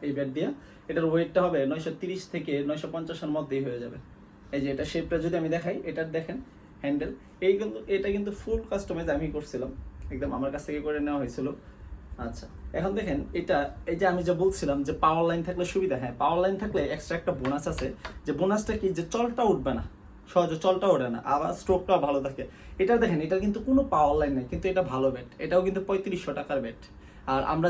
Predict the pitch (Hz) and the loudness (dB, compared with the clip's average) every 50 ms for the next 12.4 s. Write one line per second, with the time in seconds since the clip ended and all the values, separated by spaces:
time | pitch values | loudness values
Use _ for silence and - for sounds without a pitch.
0 | 170 170 185 185 185 185 196 202 202 196 196 196 202 - 208 202 202 185 180 - | 4 4 2 2 2 4 4 6 8 8 6 6 2 -2 -4 2 2 2 2 2
1 | - 185 165 165 - - 190 151 143 143 - - 160 151 - 175 175 180 175 180 | 0 0 0 0 -2 -2 -2 -2 -2 -2 0 -2 -2 0 2 4 4 4 4 2
2 | 170 - 175 160 147 156 - 202 196 170 165 160 143 147 147 - 165 151 143 135 | 0 0 -2 -2 -2 -2 -2 -2 0 0 0 0 0 -2 -2 -2 -2 -2 -2 -2
3 | 123 120 131 131 127 - - 120 117 - - - - - - 156 156 156 151 - | -2 -2 -4 -6 -6 -6 -8 -10 -10 -12 -16 -20 -20 -2 2 4 4 4 2 4
4 | - 180 170 156 151 143 151 139 - 160 156 156 - - 147 135 139 139 135 127 | 6 6 6 6 2 -2 -2 -2 -2 -4 -4 -4 -6 -6 -6 -2 0 0 0 0
5 | 120 113 113 - - 147 - - - 139 139 - - - - - - 170 180 185 | 0 -2 -6 -6 -2 -2 -2 -2 -2 -6 -6 -10 -14 -20 -20 -6 0 0 4 6
6 | 220 196 180 185 - - - 170 165 165 - 175 180 175 - - 156 160 160 160 | 6 6 6 6 4 2 2 2 2 2 2 0 -2 0 0 0 0 2 0 0
7 | - - 143 127 117 - - - 170 180 180 175 - 202 202 196 180 170 160 - | -4 -6 -4 -4 -6 -6 -6 -6 -4 -4 -2 4 4 4 6 6 4 2 2 0
8 | 185 180 180 175 185 190 165 143 147 147 143 139 147 147 151 151 156 160 - 175 | 2 2 2 2 2 0 0 0 0 0 0 0 0 -2 0 -2 -2 -2 -2 -2
9 | 160 135 135 - - 226 262 - - - - - 147 165 190 190 214 214 214 - | -2 -2 -2 -2 -2 -4 -4 -4 -10 -10 -6 -2 0 0 2 2 0 0 0 0
10 | 208 202 208 202 - - 214 208 220 202 202 208 190 185 - 190 190 196 208 208 | 0 2 2 0 -2 -4 -2 -2 -2 0 2 2 2 2 2 0 0 0 0 0
11 | 220 202 180 135 127 123 147 151 - 185 170 170 170 170 165 170 185 202 220 233 | 2 2 2 2 2 0 0 0 0 0 0 0 0 2 2 2 4 4 4 4
12 | 180 175 165 165 165 190 185 | 4 4 4 4 2 0 0